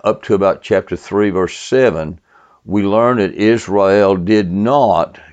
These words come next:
complete the conquest of the promised land like God had commanded them to. We also learn that, horribly enough, they began to worship those gods, those pagan gods of those unconquered peoples all around them.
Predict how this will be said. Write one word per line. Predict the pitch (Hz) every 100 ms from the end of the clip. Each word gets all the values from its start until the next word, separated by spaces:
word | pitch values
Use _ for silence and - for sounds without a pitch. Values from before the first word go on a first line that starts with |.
| -
complete | 95 87 104 90
the | 90
conquest | 98 92 92 87 87
of | 85
the | 87
promised | 127 143 120 -
land | 80 80 92
like | 76 80
God | 85 -
had | 76
commanded | 82 80 107 107 78
them | 71
to. | - 73 76 101 - _ _ _ - - - - -
We | 104
also | 147 - 117
learn | 104 104 107
that, | 92
horribly | 120 123 98 98
enough, | 92 131 135 107 -
they | 104
began | 101 107 98
to |
worship | 92 110 170 165 - 92 90
those | 85 98 90
gods, | 82 135 147 82 - -
those | 87 -
pagan | - 120 113 98 90
gods | 110 131 107 73 78 82
of | 76
those | 85 87
unconquered | 87 101 92 - 98 92 85 -
peoples | 143 - 71 80
all | 82 80
around | 85 117 117 76
them. | 76 101